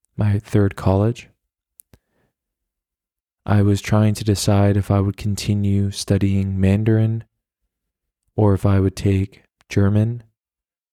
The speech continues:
or another language. And how I made my decision was I visited,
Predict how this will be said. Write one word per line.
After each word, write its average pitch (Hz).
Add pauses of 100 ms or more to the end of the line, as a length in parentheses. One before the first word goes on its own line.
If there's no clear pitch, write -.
(240)
or 104
another 98
language. 113 (240)
And 101 (2750)
how 110
I 113
made 110
my 110
decision 104 (1300)
was 101
I 101
visited, 107